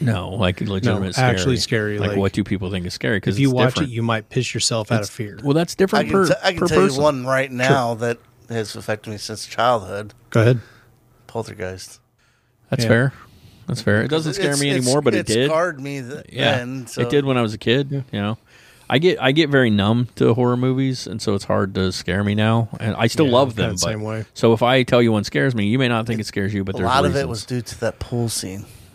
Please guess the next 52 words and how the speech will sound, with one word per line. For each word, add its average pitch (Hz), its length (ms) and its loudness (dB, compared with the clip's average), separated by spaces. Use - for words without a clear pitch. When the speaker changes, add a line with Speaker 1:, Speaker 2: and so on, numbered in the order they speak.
Speaker 1:
Yeah, 101 220 2
where 98 160 4
there's 92 220 2
real 104 200 6
bodies. 104 480 2
Speaker 3:
Yeah. 117 280 -2
Speaker 2:
Yeah. 107 160 0
Speaker 3:
Yeah, 135 280 0
yeah, 131 120 -2
Speaker 1:
With 196 140 2
that 175 220 2
being 156 120 4
Speaker 3:
that. 139 60 0
Speaker 1:
said, 147 200 4
I - 20 4
wanna 131 200 2
ask 117 240 -2
one 120 160 0
more 113 160 0
question 107 340 0
of 101 60 -2
the 98 100 -2
audience, 107 640 -2
uh, 90 340 -6
and 104 140 -2
I'll 95 140 2
ask 98 200 0
you 92 100 2
guys 98 220 2
here. 104 320 2
And 98 280 2
this 98 140 2
is 101 140 2
not 101 200 0
a 101 220 0
fucking 101 380 -4
Die 98 240 2
Hard 98 280 4
is 95 220 0
a, 98 40 -6
not 98 240 4
a 98 40 0
Christmas 98 380 0
movie 82 240 0
thing. 85 260 -4
Speaker 3:
It 247 80 -4
Speaker 2:
Please 233 160 4
Speaker 3:
is. 226 180 2
Speaker 2:
don't. 104 140 -10
Speaker 1:
No, 117 240 2
it's 120 120 -2
not. 95 220 0